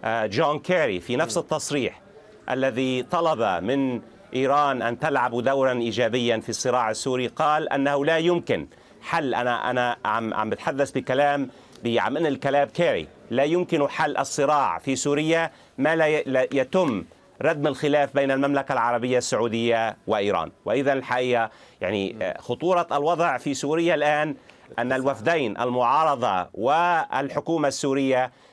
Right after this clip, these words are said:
في الواقع هم، آه، يعني، آه، عامل واحد في صراع معقد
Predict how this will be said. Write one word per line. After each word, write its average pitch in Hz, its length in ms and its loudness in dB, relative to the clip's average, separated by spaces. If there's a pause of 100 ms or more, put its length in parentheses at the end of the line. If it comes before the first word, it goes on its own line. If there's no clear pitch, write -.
في - 100 -6
الواقع 160 480 0
هم، 147 340 -2
آه، 127 180 0
يعني، 120 680 0
آه، 113 100 0
عامل 156 420 2
واحد 151 600 0 (500)
في 156 200 -2
صراع 151 480 2
معقد 135 680 0